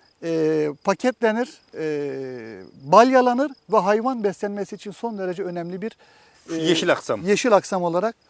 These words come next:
Speaker 1: son derece önemli bir girdiği oluşturur. Ülkemizde yer fıstığı ekim alanı dünyayla kıyaslandığında yok denecek kadar az. İşte Osmaniye genelinde yoğun olarak ekilir. Kadirli, Adana, Tuzla civarlarında biraz ekilir. Bence, e,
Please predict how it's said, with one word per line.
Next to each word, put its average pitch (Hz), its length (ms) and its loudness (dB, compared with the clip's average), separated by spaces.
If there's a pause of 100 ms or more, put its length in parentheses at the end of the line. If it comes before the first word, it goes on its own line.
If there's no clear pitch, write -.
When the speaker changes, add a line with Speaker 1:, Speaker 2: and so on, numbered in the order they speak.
(220)
Speaker 1:
son 220 200 -4
derece 190 240 0
önemli 185 300 -6
bir 185 120 -10
girdiği 170 320 -6
oluşturur. 135 480 -6 (760)
Ülkemizde 277 520 4
yer 294 180 4
fıstığı 240 360 -2
ekim 220 320 0
alanı 190 300 0
dünyayla 240 400 0
kıyaslandığında 220 1000 -2
yok 226 280 -4
denecek 180 320 -6
kadar 170 220 -4
az. - 300 -10 (440)
İşte - 160 -12
Osmaniye 208 560 0
genelinde 165 640 -2
yoğun 160 240 -2
olarak 143 320 -8
ekilir. 185 300 -6
Kadirli, 175 640 0
Adana, 170 440 0 (400)
Tuzla 160 420 0
civarlarında 139 580 -2
biraz 139 200 -6
ekilir. 180 340 -6 (560)
Bence, 254 500 6
e, 190 80 -2